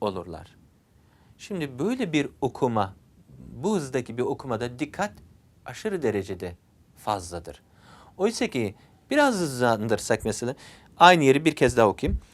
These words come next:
Yakın olmak değeri birinci sırada olan kişiler ailelerine, çevrelerine, arkadaşlarına yakın olmak isterler.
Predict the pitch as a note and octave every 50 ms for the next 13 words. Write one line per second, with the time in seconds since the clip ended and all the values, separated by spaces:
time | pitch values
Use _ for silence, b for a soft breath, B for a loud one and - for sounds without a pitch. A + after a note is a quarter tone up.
0 | B B B - D#3 D#3 D#3 - A#3 A3 G3 F3 F3 F3 E3+ E3+ - D#3+ D#3+ D#3
1 | D#3+ D#3 D#3 D#3 E3 F3 - - D#3 D3+ C3+ C3 B2+ B2 B2 B2 B2 - - -
2 | A#2+ A#2+ B2 B2+ - D3+ D3 D#3 D#3+ D#3+ D3+ C#3+ C3 C3 B2+ C3 C#3+ C#3+ - C#3+
3 | C3+ C3 C3 B2 B2 A#2+ A#2 A#2 B2 C#3+ D3 C3+ B2 - B2+ A#2+ A#2+ A#2 - B2+
4 | B2 B2+ B2 A#2+ A#2+ - C#3 C3+ - C3 A#2+ A2+ A2 - - - G#2+ G2 G2+ G#2